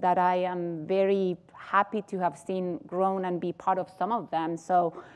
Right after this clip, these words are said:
I would have to say, I'm sure all of you would know Esperanza. Esperanza, Inc helps, um,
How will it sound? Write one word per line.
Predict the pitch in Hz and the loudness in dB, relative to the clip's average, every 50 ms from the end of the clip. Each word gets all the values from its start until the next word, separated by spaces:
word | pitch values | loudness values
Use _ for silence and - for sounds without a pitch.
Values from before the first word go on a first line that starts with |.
| - - - - | -20 -14 -6 0
I | 185 | 2
would | 196 196 190 | 4 4 4
have | 190 202 226 220 | 4 4 2 2
to | - 247 | 2 -4
say, | - - 233 202 196 196 185 - | -2 0 2 4 6 6 4 4
I'm | - 185 175 165 | 2 0 -2 -2
sure | - - 208 202 202 - - | -6 -2 0 0 0 2 2
all | 175 185 185 190 | 2 2 2 2
of | 185 175 165 | 0 -2 -2
you | 180 180 180 175 | -2 -2 -2 -2
would | 175 175 165 | -2 -4 -4
know | 170 175 175 175 175 | -6 -6 -6 -6 -6
Esperanza. | - 165 - - 190 170 165 160 170 185 - - 285 330 339 - _ _ _ _ - _ - - - - - - | -6 -8 -8 -6 -6 -6 -4 -4 -6 -6 -4 -4 -4 -4 -4 -8 _ _ _ _ -20 _ -20 -20 -20 -18 -6 0
Esperanza, | - 202 196 - - 202 185 190 196 196 196 190 185 - 208 190 180 - - | 0 0 0 2 4 4 4 6 4 2 2 0 -2 2 2 2 2 2 2
Inc | 180 180 180 185 180 - - - | 0 0 2 0 0 -2 -6 -12
helps, | - - - 196 185 180 - - - - - - - - - 202 | -6 0 2 4 4 4 2 -2 -10 -20 -20 -20 -20 -12 -6 -4
um, | 190 180 180 180 170 165 170 - - | -2 -2 -2 -2 -4 -6 -6 -8 -10